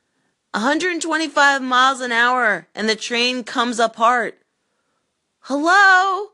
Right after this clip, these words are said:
Amtrak, get your shit together. All right, well, that's it. I just wanted to share that with you because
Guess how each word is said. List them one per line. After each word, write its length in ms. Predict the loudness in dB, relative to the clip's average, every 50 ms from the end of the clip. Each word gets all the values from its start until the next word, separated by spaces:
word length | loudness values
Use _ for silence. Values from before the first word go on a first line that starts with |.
| _ _ _ _
Amtrak, 800 | -4 -2 -2 -2 -2 -4 -4 -4 -4 -2 0 -2 -2 -4 -8 -20 _ _ _ _ _ _ _ _ _ -2
get 260 | -2 -2 -2 -2 -4
your 120 | -4 -4
shit 380 | -4 -4 -4 -2 -2 -2 -2 -2
together. 680 | -2 -4 -2 0 0 0 0 0 -2 -4 -8 -8 -14 _ _ _ _ _ _ _ _ _ _ _ _ _ _ _ _ _ _ _ _ _ _ _ _ _ _ _ _ _ _ _ -6
All 120 | -2 0
right, 280 | 0 0 0 -2 -4 -4
well, 400 | -4 -2 -2 -2 -4 -6 -10 _ _ _ _ _ _ _ _ _ _ _ _ -2
that's 240 | -2 -2 -2 -2
it. 80 | -4 -4
I 80 | -4 -4
just 240 | -4 -8 -10 -8
wanted 160 | -6 -6 -6 -6
to 60 | -6
share 260 | -8 -4 -4 -2 -2
that 160 | -2 -4 -6 -8
with 140 | -12 -12
you 160 | -12 -12 -10 -12
because 640 | -12 -10 -8 -8 -6 -6 -8 -10 -12 -16 -18 -20